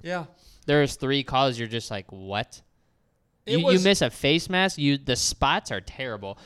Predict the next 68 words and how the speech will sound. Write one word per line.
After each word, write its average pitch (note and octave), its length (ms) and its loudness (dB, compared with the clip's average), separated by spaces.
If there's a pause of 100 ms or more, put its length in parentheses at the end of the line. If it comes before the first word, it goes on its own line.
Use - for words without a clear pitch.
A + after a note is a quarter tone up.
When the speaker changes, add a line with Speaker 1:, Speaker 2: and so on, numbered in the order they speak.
(160)
Speaker 2:
So D#3+ 100 -2
that's F3 160 2
one E3+ 160 2
thing D3+ 160 -2
I'm C3 120 -2
watching B2+ 300 2
today A#2+ 320 0
in A2+ 60 0
all A2 120 2
the G#2+ 100 -4
games A2 240 -6
that A#2+ 140 -6
we B2 100 -10
watch. B2+ 420 -6
I A#2+ 120 -8
mean, A2+ 120 -6
obviously G#2+ 300 -6
we're G#2+ 60 -2
gonna A2 100 -4
watch G#2 160 -4
the A2 80 -10
Bears, G2+ 280 -2
but G#2 100 -4
whatever's G#2 340 -4
on G#2 180 -6
next G#2 280 -4
and G#2+ 80 -8
whatever's G2 420 -4 (220)
on A2+ 140 0
the A2 60 0
other G2 140 0
screen B2 320 -4
in G2+ 100 -4
there. G2 200 -4
But G#2 120 -6
I A#2+ 100 0
wanna C#3 200 0
see, A2 500 -6 (280)
you A#2+ 80 -8
know, A2 80 0
if G#2+ 80 -2
it's - 80 -8
something A2 280 -6
similar A2+ 380 -4
like G2 200 -6
the F#2+ 100 -12
spotting. G2 560 -6 (480)
Speaker 1:
I A#3 100 2
don't E4 140 -2
Speaker 2:
It's, E4 100 0
Speaker 1:
understand A3+ 460 -2
Speaker 2:
it's G3 100 -8
Speaker 1:
it. D3 60 -6
Ma-, B2 60 -6
Speaker 2:
insane. B2 280 -4
Speaker 1:
you - 60 -4
know C#4 60 -6
what? A#3 360 -6
I A3 140 -8
would G#3+ 100 -12
love A#3 200 -6
to B3 80 -14
talk A3+ 280 -14
to G#3+ 80 -14
a E3+ 320 -10
real F#3 380 -10
football E3 400 -14
official. D#3 440 -16